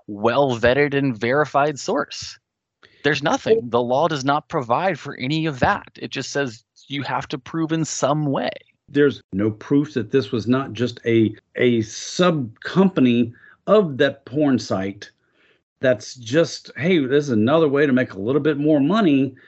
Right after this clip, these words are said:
Speaker 2: kind of thing. And so if it's hypothetically Pornhub that created All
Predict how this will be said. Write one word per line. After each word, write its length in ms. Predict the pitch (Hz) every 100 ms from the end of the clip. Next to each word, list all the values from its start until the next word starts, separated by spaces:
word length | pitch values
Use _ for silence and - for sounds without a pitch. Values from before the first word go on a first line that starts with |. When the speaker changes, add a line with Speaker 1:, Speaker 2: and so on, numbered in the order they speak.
| _ _
Speaker 2:
kind 280 | - 139 135
of 160 | 123 -
thing. 400 | 139 151 156 143 _ -
And 180 | 143 127
so 300 | - 143 139
if 180 | 135 127
it's 360 | 139 - - - - _
hypothetically 840 | - 131 127 123 139 131 - 127
Pornhub 840 | - - 170 165 156 120 131 131
that 180 | 117 113
created 440 | - 131 127 113 104
All 440 | 135 139 135 -